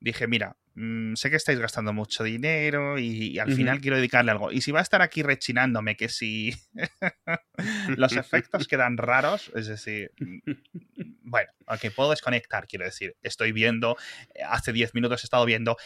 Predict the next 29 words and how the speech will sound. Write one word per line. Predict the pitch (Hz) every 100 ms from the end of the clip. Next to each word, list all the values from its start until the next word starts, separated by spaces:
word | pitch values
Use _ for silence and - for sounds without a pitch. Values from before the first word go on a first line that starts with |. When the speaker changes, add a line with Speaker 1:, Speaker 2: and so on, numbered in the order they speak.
| - -
Speaker 1:
Stargate | 110 - 110 113 123 135
con | - 107 101
los | 101 98 -
Speaker 2:
Eh, | 131
Speaker 1:
aliens | 113 120 127
Speaker 2:
sí, | 123
Speaker 1:
que |
Speaker 2:
sí, | 123
Speaker 1:
son | 120 117 120
Speaker 2:
sí. | 127 117
Speaker 1:
de | 107 104 101
cartón, | - 110 107 131 98 - - -
o | -
sea, | 98
literalmente, | 92 98 101 110 113 127 117 92 87
y | 101
ordenadores | 101 101 104 110 113
T | -
R | 104 104
T | 123 127 131
y, | 107 107 107
y, | 107 104
y, | 104 101 95
y | 107
efectos | - 120 117 117
en | 117
cuatrocientos | 107 - - 110 117
ochenta | - 107 95
p. | 92 117